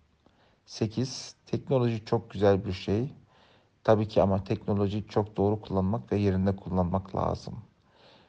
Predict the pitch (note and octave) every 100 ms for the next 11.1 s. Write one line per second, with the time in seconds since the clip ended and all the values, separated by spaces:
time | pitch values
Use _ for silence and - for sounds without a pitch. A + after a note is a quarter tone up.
0 | _ - A#2+ - C3+ G2 - - - -
1 | - A2+ G2+ B2 A#2 A2 A#2 B2 A#2 B2
2 | A2+ G#2+ G#2+ G2+ - - _ _ _ _
3 | - A#2 A#2 - - A#2+ - A#2 A2 A2
4 | A2+ A#2 - - - A2 G#2+ A#2+ G#2+ -
5 | - _ _ _ _ G2 G#2+ - A#2+ C#3+
6 | - - - A#2+ - G2 F#2+ F#2 F2+ G2
7 | G#2+ F#2 F#2 G2+ - - - - - -
8 | D3 - A#2+ B2 A2+ G2 - G#2+ A2+ -
9 | - _ - - G2 G2+ G2+ G2+ G2 -
10 | - F2+ F#2 F#2+ - G#2+ A#2 A2+ A2 A2+
11 | A#2